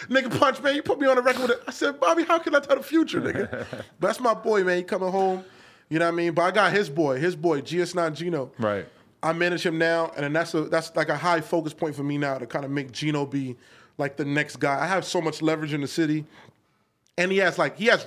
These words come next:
Speaker 1: records, but it'd be tough, man, to just get him to totally be like, "This street shit, please come right here."
Speaker 2: Leave it alone.
Speaker 1: You get what I'm saying? "Please be right here," and then
Speaker 2: Let's,
Speaker 1: go.
Speaker 2: let's do business.
Speaker 1: But he's, he got it, bro.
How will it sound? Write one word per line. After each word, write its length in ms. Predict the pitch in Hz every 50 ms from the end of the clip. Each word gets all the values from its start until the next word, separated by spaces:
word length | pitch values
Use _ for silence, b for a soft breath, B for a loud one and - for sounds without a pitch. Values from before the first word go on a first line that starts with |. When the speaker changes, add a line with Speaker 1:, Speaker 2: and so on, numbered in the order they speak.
| 110 127
Speaker 1:
records, 540 | 170 - - - 147 117 - - - - _ b b b b b b b b b
but 100 | - 156
it'd 60 | 156 147
be 100 | 156 151
tough, 300 | - - 208 240 214 -
man, 160 | 160 151 147
to 60 | 143
just 200 | 131 156 143 120
get 160 | 135 160 151
him 120 | 151 151 139
to 60 | 135
totally 400 | - - - 165 160 160 156 147 147
be 100 | 135 143
like, 240 | 143 127 127 - -
"This 180 | 143 139 123 -
street 360 | - - - - 175 196 190
shit, 260 | - - 196 190 190 196
please 480 | - - 160 160 131 110 - - - - b b b b b b b
come 160 | - 143 143
right 140 | 143 139 135
here." 240 | 139 143 123 120 - - _ _ _ -
Speaker 2:
Leave 200 | 98 98 95 87
it 60 | 82
alone. 200 | 85 82 85 85
Speaker 1:
You 60 | 80
get 140 | 78 156 156
what 80 | 151 147
I'm 80 | 139
saying? 240 | 127 156 143 139 127
"Please 360 | - - 160 160 131 117 110
be 140 | - 131 131
right 180 | 135 139 143 139
here," 120 | 151 139
and 80 | 131 131
then 60 | 127
Speaker 2:
Let's, 80 | 110 131
Speaker 1:
go. 100 | 143 127
Speaker 2:
let's 240 | 113 120 127 110 -
do 120 | - 120 107
business. 480 | 82 90 95 92 82 80 78 69 -
Speaker 1:
But 140 | - 147 135
he's, 320 | 123 170 190 190 151 - -
he 200 | 147 147 185 170
got 400 | 127 - 143 143 151 156 143 131
it, 140 | 120 113
bro. 200 | - 123 127 127